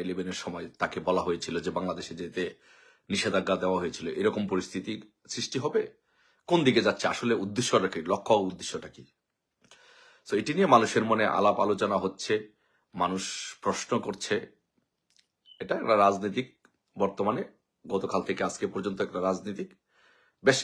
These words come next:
এটা নিয়ে আলোচনা হচ্ছে। So, আমার বিশ্লেষণ যেটা বা তথ্য উপাত্ত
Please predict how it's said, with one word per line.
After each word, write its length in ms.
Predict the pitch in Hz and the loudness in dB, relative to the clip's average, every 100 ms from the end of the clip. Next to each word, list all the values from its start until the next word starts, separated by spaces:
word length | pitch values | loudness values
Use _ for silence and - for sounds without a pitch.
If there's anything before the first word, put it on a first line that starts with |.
| - | 2
এটা 120 | 113 | 2
নিয়ে 140 | 101 95 | 4 2
আলোচনা 300 | 92 90 - - | 2 -4 -6 -10
হচ্ছে। 220 | - - - _ _ _ _ _ - _ _ - | -18 -20 -20 _ _ _ _ _ -20 _ _ -8
So, 80 | - 110 | -2 4
আমার 180 | 139 170 185 - _ _ 110 | 10 10 8 -6 _ _ -2
বিশ্লেষণ 420 | 120 - 127 - 107 | 0 2 2 2 -2
যেটা 180 | 110 127 120 | 4 4 6
বা 80 | 101 - | 4 2
তথ্য 200 | 120 - 117 | -6 -2 -2
উপাত্ত 440 | 117 - - _ | 2 -2 -2 _